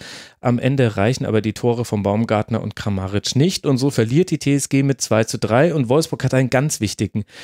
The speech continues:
Dreier geholt. Denn die liegen jetzt nach diesem Spieltag mit einunddreißig Punkten auf Platz neun und haben so halbwegs den Anschluss gehalten. Fünf Punkte Rückstand sind es jetzt auf Tabellenplatz sechs, der ja für die Europa League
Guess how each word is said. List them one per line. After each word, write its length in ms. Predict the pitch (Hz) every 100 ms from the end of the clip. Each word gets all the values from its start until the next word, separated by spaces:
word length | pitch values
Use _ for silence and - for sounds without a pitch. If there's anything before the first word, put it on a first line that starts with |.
| - - 92
Dreier 300 | 95 92 92
geholt. 520 | 95 90 92 - -
Denn 180 | 107 104
die 160 | 139 160
liegen 300 | 151 143 123
jetzt 200 | 117 120
nach 260 | 135 165
diesem 280 | - 117 117
Spieltag 460 | - 135 139 147 123
mit 180 | 117
einunddreißig 600 | 120 131 139 120 113 131
Punkten 300 | - 131 135
auf 200 | 113 110 -
Platz 300 | 113 - 127
neun 360 | 120 135 175 - - - - -
und 400 | 143 156 - 127
haben 260 | 127 139
so 180 | 139 127
halbwegs 360 | 123 131 143 -
den 120 | 131
Anschluss 360 | 123 - 120 -
gehalten. 360 | 92 87 104
Fünf 460 | - 156 156 170 -
Punkte 540 | 139 147 - 127 120
Rückstand 440 | 131 - - 98 92
sind 180 | 101
es 100 | 104
jetzt 160 | 107 -
auf 100 | 110
Tabellenplatz 640 | - 107 101 98 - - -
sechs, 320 | 131 - -
der 300 | 113 117 113
ja 240 | 113 117 -
für 240 | - 127
die 160 | 117 98
Europa 480 | 104 104 127 - 95
League 320 | 98 95